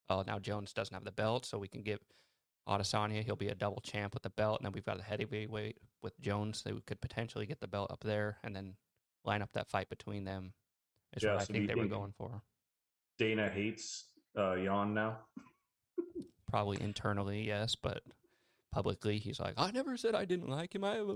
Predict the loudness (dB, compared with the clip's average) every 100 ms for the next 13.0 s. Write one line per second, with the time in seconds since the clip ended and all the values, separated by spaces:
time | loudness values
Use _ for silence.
0 | -2 0 0 0 0 0 0 2 2 4
1 | 4 4 0 -2 -4 -2 2 0 2 0
2 | 0 -2 -4 -6 -6 -8 -14 _ _ _
3 | -6 -4 -4 -6 -8 -12 -12 -14 _ -16
4 | -16 -14 -6 -2 -2 2 2 2 0 -2
5 | -2 -4 -6 -6 -6 -6 -4 -4 -4 -6
6 | -8 -14 _ _ _ -20 -20 -6 -2 0
7 | -2 _ _ _ -20 -20 -20 _ _ -16
8 | -10 -10 -12 _ _ -12 -12 -12 _ _
9 | _ _ _ _ 0 2 2 2 0 2
10 | 0 2 0 0 2 4 4 2 -2 -12
11 | _ _ _ _ _ _ _ _ _ _
12 | _ -10 0 2 4 4 4 4 0